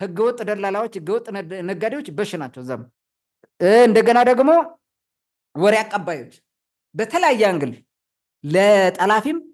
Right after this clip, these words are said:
ላጋችም፣ እ፣ ለፋኖም በለው፣ ለሌባም በለው፣ ለዘራፊም ወሬ የሚያቀብሉ ሰዎች በዛ ተቀምጠው ኔትወርክ ሰርተው ነው ወሬ የሚያቀብሉት ማለት ነው። ይሄ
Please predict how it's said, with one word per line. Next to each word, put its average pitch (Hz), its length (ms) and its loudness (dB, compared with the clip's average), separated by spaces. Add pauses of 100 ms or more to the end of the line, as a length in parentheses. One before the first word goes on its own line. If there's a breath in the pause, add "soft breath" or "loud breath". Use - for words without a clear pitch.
(160)
ላጋችም፣ 180 600 -4 (540)
እ፣ 165 100 -8 (320)
ለፋኖም 214 560 -6
በለው፣ 285 240 2 (560)
ለሌባም 233 520 -4
በለው፣ 294 240 -4
ለዘራፊም 185 520 -8 (380)
ወሬ 220 200 -2
የሚያቀብሉ 233 640 -6
ሰዎች 277 300 -8
በዛ 202 260 -4
ተቀምጠው 202 420 -10 (260)
ኔትወርክ 208 440 -4
ሰርተው 196 320 -2
ነው 151 100 -4
ወሬ 190 140 0
የሚያቀብሉት 143 560 -6
ማለት 117 180 -14
ነው። - 60 -20 (260 soft breath)
ይሄ 240 120 4